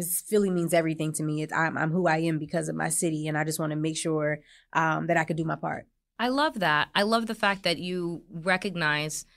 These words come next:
Speaker 2: that you have such an incredible platform, right?
Speaker 1: Mm-hmm.
Speaker 2: But you wanna localize it back. And, you know, all politics is local,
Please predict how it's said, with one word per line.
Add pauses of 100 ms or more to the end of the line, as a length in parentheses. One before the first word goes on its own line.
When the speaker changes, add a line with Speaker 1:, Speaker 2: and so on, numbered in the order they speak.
(200)
Speaker 2:
that
you
have
such
an
incredible
platform,
right?
Speaker 1:
Mm-hmm.
Speaker 2:
But
you
wanna
localize
it
back.
And,
you
know,
all
politics
is
local,